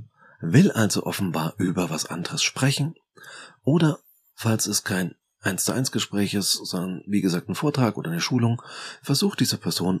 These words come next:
andere Schwerpunkte immer wieder reinzubringen, stellt Fragen, die mit dem eigentlichen Thema gar nichts zu tun haben. Wenn du die Person thematisch langweilst, kannst du zusehen,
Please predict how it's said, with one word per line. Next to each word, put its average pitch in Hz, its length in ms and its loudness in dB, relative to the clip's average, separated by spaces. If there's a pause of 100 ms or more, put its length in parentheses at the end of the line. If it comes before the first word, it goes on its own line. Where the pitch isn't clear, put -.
andere 95 480 -2
Schwerpunkte 85 680 -2
immer 82 240 -4
wieder 80 320 -6
reinzubringen, 98 840 -2 (480)
stellt 135 340 4
Fragen, 92 460 0
die 78 100 -4
mit - 140 -6
dem 85 100 -6
eigentlichen 87 500 -2
Thema 78 440 -2 (100)
gar 78 220 -6
nichts - 400 -6 (120)
zu - 120 -6
tun 170 260 2
haben. 123 320 2 (1200)
Wenn 220 260 2
du 233 80 6
die 170 120 2
Person 123 360 2
thematisch 92 380 0
langweilst, 104 680 0 (380)
kannst 139 440 0
du 123 80 0
zusehen, 101 720 0